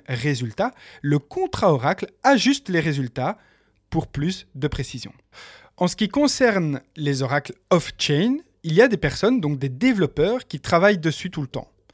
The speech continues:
Ils peuvent donc tout simplement ajouter des logiciels qui permettent d'offrir des services supplémentaires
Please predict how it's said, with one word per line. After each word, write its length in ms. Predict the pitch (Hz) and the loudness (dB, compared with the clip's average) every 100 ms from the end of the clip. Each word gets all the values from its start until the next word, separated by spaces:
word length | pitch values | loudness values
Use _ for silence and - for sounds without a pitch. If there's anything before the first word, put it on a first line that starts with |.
| - - | -20 -6
Ils 140 | 151 | -2
peuvent 220 | 131 190 165 | 2 2 2
donc 240 | 147 - | -4 -2
tout 120 | 269 | -4
simplement 580 | 254 202 151 135 143 233 | 0 -2 0 0 2 4
ajouter 340 | 165 139 151 | 2 2 -2
des 120 | 170 143 | 0 2
logiciels 500 | 151 139 131 220 247 | 2 2 0 0 0
qui 120 | 165 | -2
permettent 320 | 156 160 147 | 0 0 0
d'offrir 500 | 175 175 - 143 233 | 0 0 -2 -2 -2
des 80 | 147 | -2
services 520 | - 185 165 196 - | 0 0 0 -6 -6
supplémentaires 840 | - - 262 - 185 170 160 131 | -10 -6 -4 -2 -2 -2 -2 -4